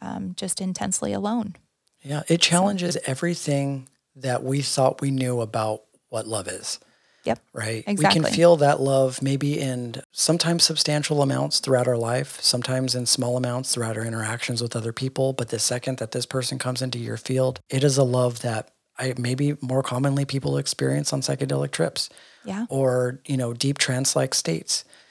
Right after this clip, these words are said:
Speaker 1: Mm-hmm.
Speaker 2: This is a transcendental experience, right?
Speaker 1: Yes.
Speaker 2: So if we wanna put
Speaker 1: Mm-hmm.
Speaker 2: this in the most, uh, I guess, practical term, it is like being on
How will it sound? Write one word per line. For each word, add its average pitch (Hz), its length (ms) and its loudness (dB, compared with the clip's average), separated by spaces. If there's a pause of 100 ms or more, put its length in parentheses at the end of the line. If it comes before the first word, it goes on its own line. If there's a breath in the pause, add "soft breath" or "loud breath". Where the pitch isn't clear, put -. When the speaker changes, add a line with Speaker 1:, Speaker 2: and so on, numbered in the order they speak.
Speaker 1:
Mm-hmm. 202 200 0
Speaker 2:
This 151 140 2
is 180 140 2
a 160 60 4
transcendental 143 840 2
experience, - 760 -4 (100)
right? 127 220 -2
Speaker 1:
Yes. - 260 -2
Speaker 2:
So - 120 0
if 135 80 2
we 165 60 10
wanna 170 140 12
put 185 200 4
Speaker 1:
Mm-hmm. 170 80 4
Speaker 2:
this 147 120 6
in 143 140 4
the 135 60 0
most, 131 340 0
uh, 117 240 0
I 131 80 -4
guess, 131 160 0
practical 131 560 -2
term, 127 380 2 (400 loud breath)
it 147 120 -2
is 147 200 2
like 123 240 0
being 123 200 -2
on 107 300 -6